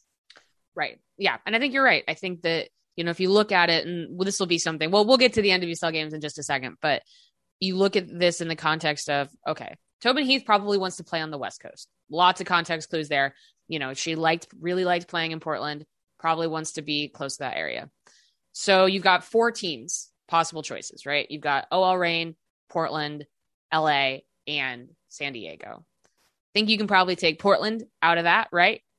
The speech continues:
Portland, I think if they were interested in dealing back for her, they would have done that. Um, I think probably now at this point, you can pull Angel City out of it, just in terms of assets. I don't think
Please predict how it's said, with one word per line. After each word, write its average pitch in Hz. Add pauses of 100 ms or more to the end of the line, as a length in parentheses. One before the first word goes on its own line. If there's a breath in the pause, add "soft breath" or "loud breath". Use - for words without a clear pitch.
(120)
Portland, 175
I 160
think 170
if 156
they 156
were 156
interested 156
in 151
dealing 156
back 151
for 165
her, 185
they 160
would 156
have 143
done 147
that. 196 (640 soft breath)
Um, 156
I -
think 175
probably 180
now 185
at 180
this 180
point, 170
you 170
can 185
pull 175
Angel 175
City 220
out 95
of -
it, 87
just 190
in 214
terms 196
of 165
assets. 214
I 170
don't 180
think 180